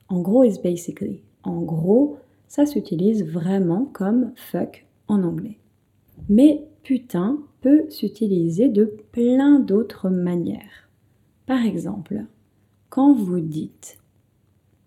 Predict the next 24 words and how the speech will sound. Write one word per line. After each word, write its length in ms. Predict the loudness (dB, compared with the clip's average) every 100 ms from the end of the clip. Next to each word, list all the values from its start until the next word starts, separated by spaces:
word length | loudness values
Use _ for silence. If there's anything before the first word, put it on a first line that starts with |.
| _ -2
putain 720 | -2 -2 -4 0 2 2 0
de 520 | -6 0 4 4 2 -6 _ _ _
plus 480 | 0 0 0 -8 -8
a 60 | -6
word, 320 | -4 -6 -10 -18 _ _
putain 420 | -8 -6 -4 -4 -4
de 320 | 0 -2 -2
and 240 | -4 -2 -2 -4
you 120 | -6
add 200 | -6 -8
a 40 | -6
word, 400 | -4 -4 -4 -10 _ _ _ _ _ -10
alors 320 | -6 -6 -4
là, 280 | -2 0 0
c'est 200 | 0 -2
l'équivalent 760 | -2 -2 -2 -2 -2 -2 -2 -2
de 180 | -2
l'adjectif 760 | -4 -4 -6 -8 -4 -2 -2 -10 _ _ _
fucking. 420 | -12 -12 -12 -18 -20 _ _ _ _ _ _ -12
Par 180 | -6 -4
exemple, 760 | -4 -4 0 0 0 -4 -6 -14 _ _ 0
this 240 | 0 0
fucking 400 | -10 -8 -4 -4
spider. 540 | -4 -8 -6 -8 -10